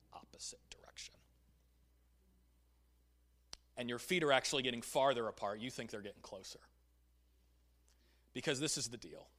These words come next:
If you're gonna dive in to one of those worlds, it takes all of you. You wanna dive into the world world?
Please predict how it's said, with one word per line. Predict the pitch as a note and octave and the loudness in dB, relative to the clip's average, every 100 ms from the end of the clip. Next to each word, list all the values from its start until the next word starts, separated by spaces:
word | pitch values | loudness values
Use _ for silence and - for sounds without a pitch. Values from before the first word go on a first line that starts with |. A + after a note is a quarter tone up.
| _ _ _ _ _ _ | _ _ _ _ _ _
If | C3 | 0
you're | F#3 | 4
gonna | G#3 F3+ | 6 4
dive | C3+ C#3 C#3 E3 D3 | 4 6 8 8 6
in | D#3 C3 B2+ D#3+ - - _ _ _ _ _ _ _ - | 4 4 0 -6 -14 -20 _ _ _ _ _ _ _ -6
to | D#3+ C3+ | -2 2
one | C3+ E3+ | 6 8
of | E3 | 8
those | D#3+ D#3+ C3 | 8 8 6
worlds, | C3+ D3 E3+ G3 - - - - - - | 4 6 4 2 -4 -10 -16 -20 -20 -6
it | D#3 | -4
takes | - F3 - | 4 4 4
all | C3+ D3+ D#3+ | 4 6 6
of | D#3+ B2 | 4 0
you. | A#2+ A#2 - - - _ _ _ _ _ _ - _ _ | -6 -8 -14 -20 -20 _ _ _ _ _ _ -20 _ _
You | E3+ | 0
wanna | F#3 E3+ | 2 6
dive | E3 F3+ | 8 8
into | F#3 F3 | 6 2
the | D3 | 4
world | D3+ E3+ E3+ | 8 8 8
world? | E3+ F3+ G3 G#3+ | 8 8 8 4